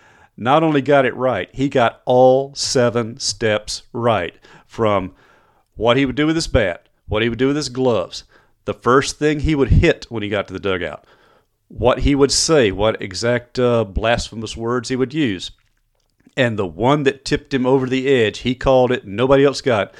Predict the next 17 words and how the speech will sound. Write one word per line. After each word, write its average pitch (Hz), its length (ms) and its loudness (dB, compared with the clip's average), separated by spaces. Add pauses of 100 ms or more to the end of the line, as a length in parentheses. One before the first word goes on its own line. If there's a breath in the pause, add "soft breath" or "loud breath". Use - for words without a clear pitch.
(220 loud breath)
that 117 140 0
he 117 80 -4
would 104 160 -2
walk 117 320 0
into 110 120 -4
the 98 80 -6
dugout 113 600 -2 (280)
tunnel 113 560 2 (280 soft breath)
and 101 240 -4
kick - 320 -2
the 127 80 -4
trash 117 400 0
can. 92 360 -10 (400 soft breath)
Nobody 123 300 0
else 131 180 0
guessed 123 340 -4
that. 90 260 -10